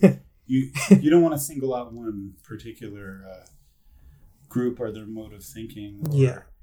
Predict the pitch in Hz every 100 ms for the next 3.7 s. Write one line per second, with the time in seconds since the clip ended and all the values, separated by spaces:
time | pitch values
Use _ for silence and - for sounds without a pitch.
0 | - 139 143 - 151 147 147 139 156 175
1 | 185 147 131 131 131 127 127 - 151 131
2 | 131 127 131 - 127 - 135 131 131 131
3 | 135 131 131 131 131 131 -